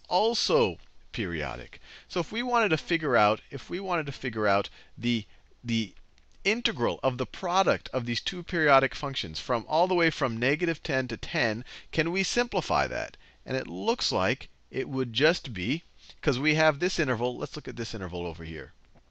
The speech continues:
Let's look, let's look at just from zero to one. So just from zero to one, we're gonna take this function and take the product of this cosine times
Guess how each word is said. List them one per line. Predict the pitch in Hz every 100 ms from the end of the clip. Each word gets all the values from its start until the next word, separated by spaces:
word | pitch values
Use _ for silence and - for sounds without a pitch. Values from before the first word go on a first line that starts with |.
| _ _ _ - _ -
Let's | 113 139 -
look, | 143 139 131 - - _ _ _ _ _ -
let's | - 151 -
look | 165 -
at | 120
just | 107 139 143
from | - - 131 123 113 104
zero | 95 101 101 95
to | 87
one. | 80 73 53 55 - _ _ _ -
So | -
just | 107 123 180 -
from | - 147 139 104 110
zero | 104 127 151
to | 156
one, | 104 87 90 - _ _ -
we're | 110
gonna | 113
take | - 123 107
this | 113 165 -
function | - 127 120 127 123
and | 120 113
take | 127 120 -
the | 113
product | - 143 147 147
of | - 113 95 - - - -
this | 123 135
cosine | - 190 185 180 160 165 -
times | - - 156 147 147 139